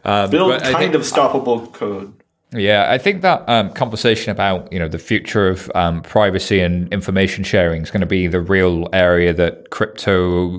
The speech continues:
Speaker 1: the world of quote unquote crypto, starts to make its name more and more in the next six to twelve months, because, uh,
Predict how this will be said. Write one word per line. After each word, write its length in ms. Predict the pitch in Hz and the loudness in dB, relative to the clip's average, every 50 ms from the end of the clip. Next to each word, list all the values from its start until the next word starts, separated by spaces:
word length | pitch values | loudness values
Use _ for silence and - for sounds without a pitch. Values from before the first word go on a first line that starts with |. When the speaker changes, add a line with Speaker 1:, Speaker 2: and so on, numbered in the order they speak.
| - - - | -10 -12 -12
Speaker 1:
the 280 | - 82 85 - - 101 | -12 -12 -12 -6 -4 -4
world 420 | 87 90 107 104 101 101 104 107 | 0 0 0 2 2 2 2 2
of 200 | 98 95 - - | 2 0 0 -4
quote 240 | - - 113 104 92 | -2 0 0 0 0
unquote 380 | 85 87 - - 95 90 - | -2 -4 -2 0 -2 -2 -2
crypto, 360 | - - 110 104 - - 98 90 | -2 -2 -2 -2 0 -2 -2 -2
starts 320 | - - 107 98 - - | 0 2 0 0 0 -2
to 60 | - 95 | -2 -2
make 220 | 87 85 85 - | -2 -2 -2 -4
its 140 | - - - | -8 -4 -2
name 340 | 95 92 90 90 87 85 90 | 0 0 2 0 -2 -2 0
more 260 | 90 90 90 90 87 | 0 2 4 4 4
and 100 | 85 85 | 2 4
more 200 | 85 87 87 90 | 4 4 4 4
in 80 | 90 | 2
the 60 | 87 82 | 2 0
next 180 | 80 - - | -2 -4 -2
six 220 | - 78 - - - | -4 -4 -4 -4 -10
to 40 | |
twelve 240 | 90 - - 85 78 | -6 -2 0 0 0
months, 280 | 85 87 85 87 - - | 0 -2 -4 -4 -6 -12
because, 380 | - 90 - - 92 - - - - - - - - - | -14 -10 -6 -4 -4 -4 -6 -12 -14 -16 -16 -18 -10 -4
uh, 240 | - 90 87 87 - | 0 2 2 2 0